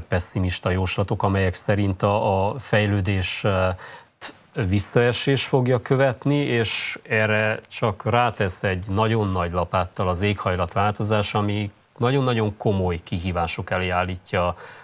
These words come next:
az egyes országok gazdaságait, és, eh, nagyon-nagyon bizonytalan évtizedeket, eh, vetít előre ez, eh, ez a, ez az egyenlet. Fel vagyunk készülve mi Romániában, illetve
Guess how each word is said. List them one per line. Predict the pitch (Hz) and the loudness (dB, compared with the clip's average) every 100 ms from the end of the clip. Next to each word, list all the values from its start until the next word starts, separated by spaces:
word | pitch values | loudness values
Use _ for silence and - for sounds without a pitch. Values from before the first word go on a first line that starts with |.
| - | -10
az | 101 | -2
egyes | 98 92 - | 0 0 -2
országok | 98 90 104 95 90 | -2 -2 0 0 2
gazdaságait, | 101 101 101 - 113 113 120 113 - | 2 2 0 2 2 4 2 0 0
és, | 113 - - | 0 0 0
eh, | 113 113 - 143 156 147 | 2 0 -2 -8 -12 -2
nagyon-nagyon | 120 127 131 120 113 113 104 | 2 4 4 4 4 2 2
bizonytalan | 110 107 101 92 104 98 98 | 2 2 0 0 0 2 0
évtizedeket, | - 98 - 101 90 90 90 - 87 - 101 | -2 -4 -4 -2 0 0 0 0 -2 -2 0
eh, | 90 90 - - - - | 0 0 -4 -18 -20 -2
vetít | 98 92 101 90 | 0 0 0 0
előre | 113 90 82 82 78 76 - _ | 0 0 -2 -4 -4 -6 -14 _
ez, | 92 85 - | -4 -4 -4
eh, | 95 87 123 117 | -4 -4 -4 -6
ez | 87 | -4
a, | 95 90 87 87 87 - - - - _ _ | -2 -2 -2 -6 -10 -16 -20 -20 -20 _ _
ez | 95 92 | -4 -2
az | 87 | -2
egyenlet. | 90 90 82 80 76 - - - - - _ _ _ _ | -2 -4 -4 -8 -10 -18 -20 -20 -20 -20 _ _ _ _
Fel | - - 101 | -4 2 2
vagyunk | 110 135 160 139 | 2 2 0 0
készülve | 156 143 - 156 143 110 95 87 - - | -2 -2 0 2 4 2 0 -2 -8 -2
mi | 123 123 | 0 0
Romániában, | 123 131 120 120 123 127 123 110 87 82 90 | 0 0 2 2 0 0 0 0 -2 -2 -4
illetve | 95 92 - 104 98 98 107 | -2 -2 0 0 2 0 -2